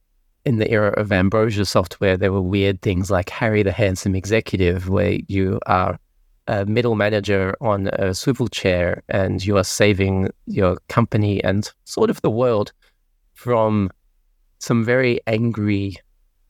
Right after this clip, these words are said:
office equipment that has become sentient. Uh, <laughs> and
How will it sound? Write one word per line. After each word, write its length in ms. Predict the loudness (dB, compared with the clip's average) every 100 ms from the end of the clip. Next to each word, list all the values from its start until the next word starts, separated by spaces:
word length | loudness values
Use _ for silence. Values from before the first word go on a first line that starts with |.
| -4
office 300 | 0 0 0
equipment 640 | -2 -2 0 -2 -2 -10 _ _ -8 -2
that 300 | 0 0 -2
has 140 | -2 0
become 280 | 0 0
sentient. 640 | 2 2 2 2 0 -2 -12 _ _ _ _ _ _ _ -4
Uh, 160 | -2 -4 -10 -14
<laughs> 260 | -16 -8 -2
and 200 | -2